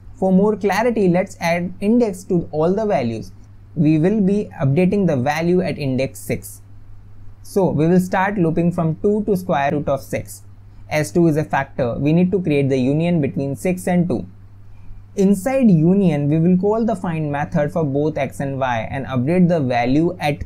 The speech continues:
parent of x with the value at parent of y. So in this case, the value at index six becomes two. This creates a relationship between the two.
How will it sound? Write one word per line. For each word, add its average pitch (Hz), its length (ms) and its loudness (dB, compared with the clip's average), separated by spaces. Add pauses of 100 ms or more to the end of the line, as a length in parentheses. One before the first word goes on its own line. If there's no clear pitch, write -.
parent 180 380 2
of 190 180 -2
x - 340 -4 (220)
with 139 160 2
the 135 80 2
value 147 600 2
at 139 240 -6
parent 135 320 -4
of 170 180 -4
y. 131 280 -4 (560)
So 165 220 0
in 143 180 4
this 190 260 2
case, 147 320 0
the 160 120 -2
value 135 420 2
at 156 160 -2
index 127 380 -2
six 214 340 -4
becomes 160 680 -2 (200)
two. 139 220 0 (640)
This 240 300 4
creates 190 440 -4
a 190 60 0
relationship 151 760 0
between 131 360 0
the 139 100 -2
two. 101 260 -6